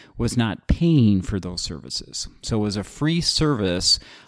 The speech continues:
of cardiologist employed by the hospital to the independent physician to provide coverage for that independent physician's practice.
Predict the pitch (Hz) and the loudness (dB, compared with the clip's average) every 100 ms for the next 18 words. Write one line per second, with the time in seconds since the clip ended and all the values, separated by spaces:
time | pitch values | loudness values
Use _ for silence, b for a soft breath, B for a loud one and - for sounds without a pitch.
0 | - 113 113 107 - - 127 123 117 110 | -6 0 0 0 -4 -2 -2 0 -2 -2
1 | 98 104 - 104 - 120 127 120 117 117 | -2 -2 -2 2 2 2 0 0 -2 -2
2 | 110 - 104 - - 101 98 98 - 156 | -6 -6 -6 -6 -6 -4 -4 -2 0 0
3 | 151 135 120 120 120 113 104 - 92 107 | 2 2 0 2 2 2 -2 -4 -4 -2
4 | 104 101 98 98 110 101 98 101 101 101 | 0 0 0 -2 -4 -4 -4 -4 -2 -2
5 | 98 B B B - - 135 110 104 - | -4 B B B -8 -2 0 2 0 -2
6 | - 107 104 98 - 117 117 117 110 107 | -2 -2 -2 -4 0 0 2 2 2 0
7 | 98 - 101 92 110 - 107 101 104 - | -2 -4 -6 -2 -4 -2 -2 -2 -2 -6
8 | B B B - 113 95 - - - - | B B B -2 -2 -4 -10 -14 -6 -6
9 | - | -6